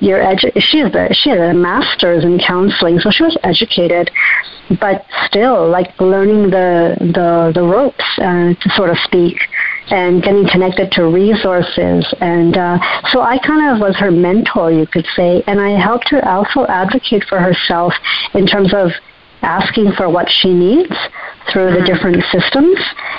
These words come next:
Speaker 1: And I'm really proud to say that she's actually working now. She's able to navigate the transit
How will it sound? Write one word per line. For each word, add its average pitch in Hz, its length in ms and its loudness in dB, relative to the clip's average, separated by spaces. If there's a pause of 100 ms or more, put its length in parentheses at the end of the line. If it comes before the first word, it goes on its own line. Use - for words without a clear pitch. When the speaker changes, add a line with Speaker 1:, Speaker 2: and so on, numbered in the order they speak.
(140)
Speaker 1:
And 202 360 0
I'm 202 220 2
really 214 360 2
proud 202 500 -2
to 190 100 0 (120)
say 220 240 0
that 196 160 0
she's 185 340 0
actually 175 440 0
working 240 500 2
now. 269 240 2
She's 208 240 0
able 185 220 2
to 185 260 2 (360)
navigate 196 720 2 (140)
the 180 320 4
transit 202 480 2